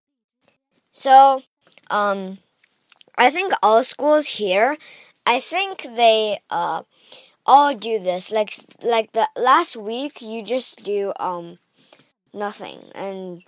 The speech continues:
play, play, play. So, and the end of the year assembly, each year the theme is the same. So, there are two teams made out of teachers. So, principal team and teacher team.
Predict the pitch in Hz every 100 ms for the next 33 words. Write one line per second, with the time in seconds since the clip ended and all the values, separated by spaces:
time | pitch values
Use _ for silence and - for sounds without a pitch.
0 | - 240 277 330 330 320 294 240 262 262
1 | 269 262 254 - 220 240 226 220 233 240
2 | 240 _ _ _ - - _ _ _ -
3 | - 262 262 - _ 247 254 240 - -
4 | 247 285 339 311 269 233 233 254 240 190
5 | 196 226 254 - 262 269 - 220 214 226
6 | 233 - 240 214 226 220 233 214 - 196
7 | 170 175 180 _ - - - 269 262 269
8 | 233 _ - 220 254 247 262 - 349 370
9 | 311 - 233 226 240 240 240 240 233 233
10 | 214 - - 269 - 190 170 185 - _
11 | _ _ - 226 214 320 269 269 294 262
12 | 311 302 311 311 311 311 - _ _ _
13 | - 226 226 220 226 214 - 311 254 214
14 | 175 - 196 165 180